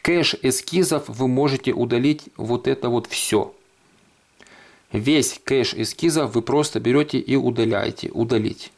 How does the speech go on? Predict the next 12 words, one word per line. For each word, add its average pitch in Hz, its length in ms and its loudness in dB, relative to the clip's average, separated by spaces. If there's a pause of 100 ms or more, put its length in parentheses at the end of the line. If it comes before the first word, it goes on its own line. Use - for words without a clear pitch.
(200)
Удалить. 113 480 0
Не 143 140 2
переживайте, 143 640 2
все 156 200 0
эти 147 160 0
картинки 156 540 0
ваши 151 300 0
никуда 127 400 0
не 147 100 2
денутся. 110 580 -2 (540)
Возвращаемся 117 720 0
обратно. 110 440 -6